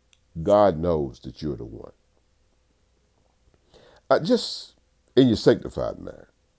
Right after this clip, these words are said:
uh, just walk with me. Let, let, let's see Gideon's dilemma. Uh, I can stay here and be safe and uneff-, ineffective, keeping out of the sight of others, or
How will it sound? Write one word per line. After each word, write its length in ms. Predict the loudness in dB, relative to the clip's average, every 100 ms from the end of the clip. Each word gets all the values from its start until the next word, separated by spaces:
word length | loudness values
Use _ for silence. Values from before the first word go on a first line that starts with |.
| _ _ _ _ _ _ _ _
uh, 140 | -2 -2 -4 -12 -2
just 280 | -2 -2
walk 300 | -2 -2 -2
with 220 | -4 -16 _
me. 100 | -20 -8
Let, 200 | -6 -4
let, 340 | 0 4 6
let's 180 | 4 2
see 260 | -4 -4 -4 -4
Gideon's 500 | 0 0 0 -6 -10
dilemma. 480 | -10 -6 -6 -8 -14 _ _ _ _ _ _ _
Uh, 180 | -4 -4 -2
I 120 | -4
can 140 | -4
stay 320 | -14 -4 -4 -2
here 440 | -4 -4 -4 -6
and 340 | -10 -10 -12 -16 _ _ _ _ _ -14 -4
be 120 | -4
safe 580 | -4 -4 -2 -2 -6 -8
and 120 | -8
uneff-, 320 | -4 -4 -6 -16 -20 _ _ _
ineffective, 880 | -4 -2 -4 -4 -2 -2 -4 -12 -12 -12 _ _ _ _ _ _ _ _ _ _
keeping 260 | -6 2 6
out 160 | 6
of 140 | 6 2
the 80 |
sight 400 | -6 0 2 2
of 160 | 0 -6 -12 _ _ _ _ _
others, 540 | 2 2 2 -4 -8 -18 _ _ _ _ _
or 520 | 2 4 6 4 2